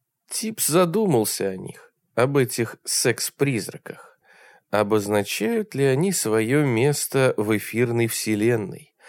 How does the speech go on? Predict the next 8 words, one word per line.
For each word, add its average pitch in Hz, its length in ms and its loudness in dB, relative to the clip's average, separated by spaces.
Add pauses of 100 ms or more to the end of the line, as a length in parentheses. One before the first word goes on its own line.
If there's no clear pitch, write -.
(240)
Задумывались 151 1000 0
ли 110 140 2
о 104 80 6
таких - 480 -2
понятиях, 104 920 -2
как 135 320 -2
экзистенциальная 107 1200 -2
истина, 123 720 -4